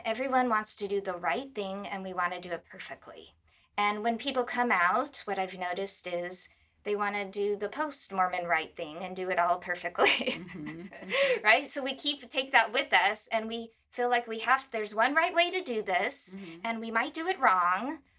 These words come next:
Speaker 1: right? And I find it very useful to question that belief
Speaker 2: Mm-hmm.
Speaker 1: and to really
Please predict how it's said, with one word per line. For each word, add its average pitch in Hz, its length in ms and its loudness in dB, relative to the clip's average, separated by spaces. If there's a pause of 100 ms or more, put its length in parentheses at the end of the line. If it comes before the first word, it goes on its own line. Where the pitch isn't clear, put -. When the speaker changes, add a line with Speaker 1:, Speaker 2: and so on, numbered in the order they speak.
Speaker 1:
right? 208 420 4
And 226 260 2 (400)
I 226 240 6
find 226 540 2
it 208 180 -4
very 233 180 4
useful 226 300 -4
to - 100 -12
question - 540 -4
that - 240 2
belief - 340 -6 (360)
Speaker 2:
Mm-hmm. 220 260 -8
Speaker 1:
and 240 180 4
to 262 120 -8
really 320 460 0